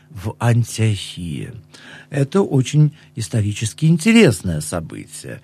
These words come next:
Вот два великих апостола, э, первоверховный апостол, можно сказать, глава апостолов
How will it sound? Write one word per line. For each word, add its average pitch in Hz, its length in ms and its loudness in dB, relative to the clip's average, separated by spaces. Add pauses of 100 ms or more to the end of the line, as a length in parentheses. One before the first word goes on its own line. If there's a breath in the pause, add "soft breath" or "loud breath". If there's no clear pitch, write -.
(220 loud breath)
Вот 147 400 2
два 117 540 0 (220 soft breath)
великих 113 560 -4
апостола, 101 800 -6 (420 loud breath)
э, 92 340 -6
первоверховный 107 1200 0
апостол, 113 800 -8 (260 loud breath)
можно 127 180 -16
сказать, - 300 -16
глава 87 520 0
апостолов 120 720 -6